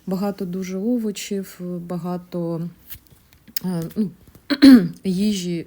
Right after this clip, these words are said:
без м'яса, і навіть риби немає в понеділок. У вівторок там якраз вже з рибою, е, страва. Обов'язково десерт, обов'язково сир.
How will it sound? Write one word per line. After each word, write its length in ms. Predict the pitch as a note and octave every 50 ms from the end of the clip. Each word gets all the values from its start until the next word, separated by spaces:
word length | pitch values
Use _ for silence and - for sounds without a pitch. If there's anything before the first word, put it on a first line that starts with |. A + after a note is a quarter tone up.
| -
без 420 | - D#3+ D#3+ F3+ F#3 F3+ F3+ E3 E3+
м'яса, 680 | E3+ E3 E3 D#3+ E3+ F#3 G3+ A#3 B3+ - - - G3+
і 80 | F3+ E3
навіть 340 | E3 E3 D#3+ D#3 D#3+ D#3+ -
риби 260 | F#3 A3+ A#3 A#3 A#3
немає 320 | G#3+ G#3+ G3+ G3+ G3+ G3+
в 60 | G3+ -
понеділок. 680 | - - G3+ G3 F#3+ F3 F#3 F#3+ F3+ F3+ F3 - - - - - - - - _
У 60 | E3+
вівторок 460 | E3 F#3 F#3 - - G3+ F3+ F3 F3
там 220 | - - E3+ E3 E3
якраз 400 | E3+ E3 - - E3+ E3+ D#3+ E3
вже 420 | E3 D#3+ D#3+ D#3+ E3+ E3 D#3+ D#3+
з 140 | D#3+ D#3+ D#3+
рибою, 600 | F3+ F3+ G3+ A3+ A3+ G#3 G#3+ G#3 G3+ G3+ G3+ G#3 - - - - - - - - _ - -
е, 340 | G#3 G3+ G3+ G#3 G#3 G#3 G#3 G#3 - -
страва. 580 | - - - - G3+ G3 F#3+ F#3+ F3+ F#3 F#3 F#3 - - _ - - - - - - - - _ - -
Обов'язково 600 | D#3+ E3+ G3+ F#3+ G3 F#3+ - - - G3 F#3 F#3+
десерт, 540 | F3 E3+ F#3 F#3+ - - A#3+ B3 B3+ - -
обов'язково 680 | F#3 F3 F#3+ F#3 F#3 F#3+ - - - A3 G#3 G#3 G#3+
сир. 420 | G#3+ - - - F#3 D#3+ D#3 -